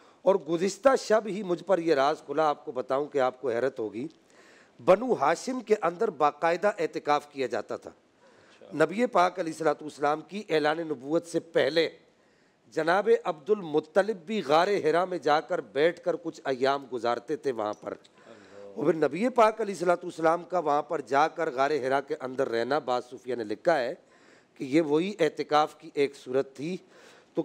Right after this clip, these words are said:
Speaker 1: कहने का मकसद ये है कि एतिकाफ़ का जो बुनियादी, ये इतनी सारी जो मैंने मिसालें दी, एतिकाफ़ का जो बुनियादी जो मकसद है, वो यकसुई है, अल्लाह जल्ल मजदुहुल करीम से लौ लगाना है, अल्लाह के कुर्ब में जाना है।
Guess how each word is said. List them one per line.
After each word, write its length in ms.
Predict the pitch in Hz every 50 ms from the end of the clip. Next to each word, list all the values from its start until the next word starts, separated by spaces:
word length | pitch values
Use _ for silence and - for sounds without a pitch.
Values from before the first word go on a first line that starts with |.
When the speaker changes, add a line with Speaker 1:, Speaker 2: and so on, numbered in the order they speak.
| - -
Speaker 1:
कहने 260 | 160 156 175 208 240
का 140 | 233 240 226
मकसद 420 | 185 165 131 - - 220 226 180 160
ये 180 | 156 151 156
है 60 | 175
कि 160 | 180 - 185 175 - -
एतिकाफ़ 720 | 143 143 143 - 143 - - 143 147 170 190 220 220 - - -
का 100 | 214 214 208
जो 160 | 165 208 208 170 123
बुनियादी, 440 | 110 131 127 127 127 143 175 170 233
ये 140 | 226 202 208 -
इतनी 240 | 170 143 - 175 180
सारी 220 | - 151 147 147
जो 100 | 135 143
मैंने 180 | 127 131 127 131
मिसालें 420 | 123 117 - - 113 117 127 127 107
दी, 160 | 113 117 - - _ _ _ _ _ _ _ - - - - _ _ -
एतिकाफ़ 560 | - 147 143 - 160 - 165 165 185 226 220 - -
का 80 | 233 214
जो 120 | 190 220
बुनियादी 640 | 170 123 127 139 139 139 139 139 151 180 180 285 294
जो 120 | 247 285 247
मकसद 480 | 196 180 165 - - - 220 196 175
है, 60 | 214
वो 140 | 202 175 175
यकसुई 680 | 156 127 135 143 - - - - 180 202 240 240 240 226
है, 120 | 208 208 214 - -
अल्लाह 280 | 165 160 170 196 190 175
जल्ल 220 | 151 175 160 160
मजदुहुल 420 | 156 156 151 143 143 156 131 156
करीम 280 | - - 151 139 156 165
से 160 | 151 - 160 139
लौ 240 | 123 117 120 139 160
लगाना 360 | 165 156 131 139 139 147 160
है, 220 | 156 135 127 127 - _ _ _ _ _ _ _ _ _ _ -
अल्लाह 300 | 156 165 180 202 208 202
के 180 | 196 - 185 - - -
कुर्ब 240 | - 208 214 220 175 180
में 80 | 180 170
जाना 300 | 139 151 143 143 156 170
है। 200 | 160 135 131 143